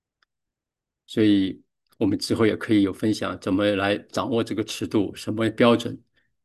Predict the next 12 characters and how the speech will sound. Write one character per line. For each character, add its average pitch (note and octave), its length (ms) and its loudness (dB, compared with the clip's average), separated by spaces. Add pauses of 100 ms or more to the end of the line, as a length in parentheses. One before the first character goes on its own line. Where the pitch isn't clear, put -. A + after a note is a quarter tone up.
(220)
什 - 120 0
么 A#2+ 100 8
叫 A#2 140 6
醉 A2 240 4
酒。 - 280 -12 (920)
嗯， G2 400 -8 (1300)
那 B2+ 140 6
么， A#2 460 6 (2250)
然 A#2+ 140 2
后 C3+ 120 4
讲 G#2+ 200 0
到， G#2+ 360 -2